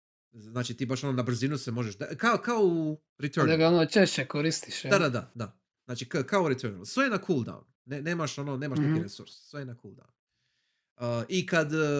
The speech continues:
Speaker 1: izađeš iz dodge-a ili iz sprinta, i ako odmah ciljaš, imaš još dodatni bullet time.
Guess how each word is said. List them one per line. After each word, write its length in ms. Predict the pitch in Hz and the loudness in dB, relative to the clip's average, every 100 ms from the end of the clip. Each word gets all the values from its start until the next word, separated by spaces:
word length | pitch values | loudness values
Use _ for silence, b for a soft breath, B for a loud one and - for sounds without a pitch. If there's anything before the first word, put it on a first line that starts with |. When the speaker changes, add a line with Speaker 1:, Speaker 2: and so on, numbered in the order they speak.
| 135 | 0
Speaker 1:
izađeš 460 | - 165 233 160 127 | -2 2 2 2 -2
iz 120 | 127 | -4
dodge-a 400 | 117 127 160 254 | -2 -2 0 -2
ili 160 | 165 123 | 0 -2
iz 80 | 113 | -2
sprinta, 440 | 123 147 180 311 _ _ _ _ _ _ _ | -8 -10 -10 -14 _ _ _ _ _ _ _
i 80 | 127 | -2
ako 220 | 120 143 | 0 0
odmah 240 | 165 120 - | 0 -2 -4
ciljaš, 480 | 139 190 269 - | 0 0 0 -4
imaš 260 | 214 220 196 | -6 -6 -4
još 100 | 214 | -2
dodatni 320 | 208 202 196 | 0 0 -2
bullet 320 | 156 151 104 | -2 -4 -4
time. 240 | - - | -10 -20